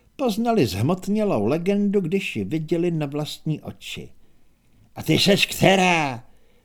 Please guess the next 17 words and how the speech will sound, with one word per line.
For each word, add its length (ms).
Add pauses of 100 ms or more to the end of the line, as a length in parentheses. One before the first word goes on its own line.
vyštěkl 540
Kohen, 680
stále 440
ještě 340
rudý 280
vztekem. 680 (680)
„Já?“ 420 (640)
Dáma 480
rozpřáhla 800
ruce. 540 (800)
Na 80
dlaně 380
každé 520
ruky 280
jí 180
ležela 420
kostka, 720